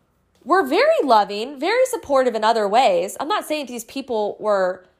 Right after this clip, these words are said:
negative Nancy's towards me, but they just, they couldn't relate in the spark.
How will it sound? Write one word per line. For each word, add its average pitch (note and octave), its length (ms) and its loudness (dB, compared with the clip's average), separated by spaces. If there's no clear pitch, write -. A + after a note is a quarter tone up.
negative G3 480 0
Nancy's G#3+ 460 -8
towards F3 300 -10
me, F#3 180 -14
but C#4+ 280 2
they C#4+ 400 -2
just, F#4 260 -6
they D4+ 280 0
couldn't E4+ 640 -2
relate A#3 1080 0
in C#4 300 2
the C4+ 80 2
spark. - 680 0